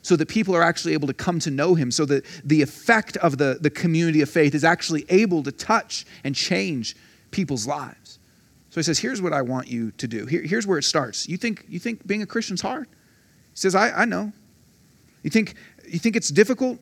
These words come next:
H-, how do you have a strong, integrated faith? How can you maintain that? Bring God into it through prayer. That's where it starts.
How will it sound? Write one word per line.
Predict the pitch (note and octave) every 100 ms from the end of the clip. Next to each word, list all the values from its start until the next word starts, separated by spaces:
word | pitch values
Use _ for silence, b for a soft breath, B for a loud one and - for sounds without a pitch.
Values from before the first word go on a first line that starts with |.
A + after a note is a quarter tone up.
| _
H-, | - -
how | - A#3
do | B3
you | A3+
have | A3 A3+
a | G#3
strong, | - G3+ G#3+ G#3
integrated | F#3+ G#3 G#3 F#3+ F#3 D#3+
faith? | F#3 F3+
How | C#3 F3+
can | G3 G#3
you | F#3+
maintain | F3 D#3+ E3 D3
that? | A#2+ A2+ B2
Bring | E3 G#3+
God | G#3 A3
into | C#3+ A#2
it | G#2
through | - D3+
prayer. | - E3+ - _ _ b b b b -
That's | D3+
where | D3+ A#2+
it |
starts. | - A#2+ G2 - -